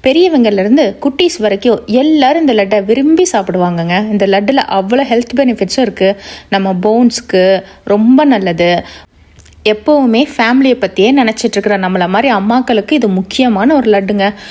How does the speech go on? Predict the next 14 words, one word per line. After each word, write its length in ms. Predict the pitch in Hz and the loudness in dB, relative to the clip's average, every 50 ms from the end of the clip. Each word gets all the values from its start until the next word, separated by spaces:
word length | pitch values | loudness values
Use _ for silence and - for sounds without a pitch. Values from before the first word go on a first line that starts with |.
| - - - _ - 220 | -20 -20 -14 _ -2 0
கண்டிப்பா 400 | 220 247 262 247 269 254 269 311 294 | 2 2 2 2 0 0 0 0 0
இதை 120 | 247 233 208 | 2 0 -2
உங்க 120 | 190 185 196 | -2 0 -2
வீட்ல 200 | 226 226 233 226 214 - | -2 -2 -2 -2 -2 0
செய்யுங்க, 280 | - 196 185 190 202 233 254 - - - - 202 202 | -2 -2 0 0 0 -2 -2 -4 -6 -6 -2 0 0
எல்லாரும் 420 | 208 214 214 208 208 220 269 269 - | 2 2 2 2 2 0 0 -2 -2
சாப்பிடுங்க. 420 | 208 160 - - 165 165 170 175 - - - - - - - - 233 | -4 -4 -4 -4 -6 -6 -6 -6 -8 -10 -16 -20 -20 -12 -4 0 2
இன்னும் 280 | 277 311 320 302 269 226 | 4 4 4 4 2 2
நிறைய 300 | 220 220 233 240 254 269 254 - | 2 2 2 2 2 0 -2 -2
ஹெல்த் 280 | 262 240 247 240 - 247 220 | 0 0 0 0 0 0 0
ரெசிபியோட 520 | 208 - 214 - 180 190 190 208 254 330 339 | 0 -2 -4 -2 0 2 2 2 2 0 0
உங்களை 200 | 285 220 202 190 175 | 0 -2 -2 -2 -2
நான் 140 | 175 175 - 185 | -4 -4 -4 -6
சந்திக்கிறேன். 480 | 165 160 165 175 - 175 180 180 180 | -6 -6 -6 -6 -4 -4 -4 -4 -6